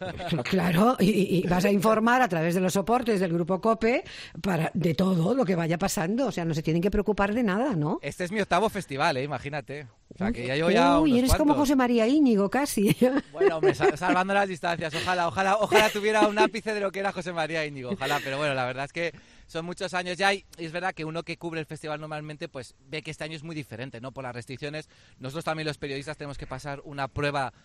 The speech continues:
Speaker 2: eh, rápida cada cuarenta y ocho horas, es decir, que el control es férreo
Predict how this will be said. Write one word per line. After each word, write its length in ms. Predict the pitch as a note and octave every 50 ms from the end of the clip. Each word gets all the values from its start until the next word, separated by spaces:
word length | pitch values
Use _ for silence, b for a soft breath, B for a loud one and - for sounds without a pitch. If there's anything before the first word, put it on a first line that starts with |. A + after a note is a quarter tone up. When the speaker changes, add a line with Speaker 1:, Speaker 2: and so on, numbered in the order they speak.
| b b
Speaker 2:
eh, 180 | - C3 C3+ C3
rápida 360 | - C#3+ C#3+ - D#3 C#3 C3+ B2+
cada 200 | - C3 C3 B2
cuarenta 400 | - B2 B2 C3 B2 A#2 B2 B2
y 80 | B2+ B2+
ocho 240 | B2 - C3+ A#2+
horas, 300 | C3+ D3 D#3 D#3+ E3 D#3
es 100 | C#3 B2+
decir, 100 | C3 C#3 -
que 160 | B2+ B2 B2
el 140 | B2 B2+ A#2+
control 360 | - C#3 C#3 B2+ - D3+ D3+
es 160 | D#3 D3+ - -
férreo 340 | D#3 D3+ D3 E3+ F3 F3+